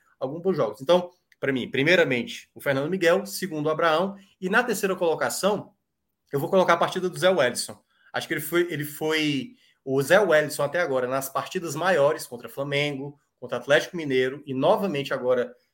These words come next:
diante da equipe do, do, do Palmeiras, ele mostrou que tem muita qualidade, assim, de recuperação no meio de campo. Eu acho que ele casou muito bem ali no meio de campo em boa parte das situações. Então, eu acho que, pra mim, eles, esses foram os três destaques positivos.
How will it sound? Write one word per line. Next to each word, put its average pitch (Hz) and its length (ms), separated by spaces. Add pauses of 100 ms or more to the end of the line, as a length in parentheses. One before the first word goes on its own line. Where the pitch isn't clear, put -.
(140)
diante 131 360
da 131 100
equipe 123 320
do, 117 500
do, 107 760
do 127 100
Palmeiras, 143 720 (480)
ele 147 220
mostrou 180 440
que 175 60
tem 190 100
muita 190 280
qualidade, 113 500
assim, 117 220
de 113 280 (120)
recuperação 135 600
no 151 60
meio 131 160
de 120 120
campo. 135 520 (220)
Eu 127 80
acho 131 140
que 160 60
ele 143 80
casou 143 380
muito 185 220
bem 135 160
ali 131 140
no 131 100
meio 127 120
de 127 80
campo 127 260
em 123 40
boa 123 240
parte 120 400
das 127 180
situações. 127 600 (360)
Então, 135 180
eu 143 40
acho 147 140
que, - 60
pra 143 160
mim, 143 160
eles, 147 380
esses 139 280
foram 139 240
os 139 100
três 135 240
destaques 139 360
positivos. 139 640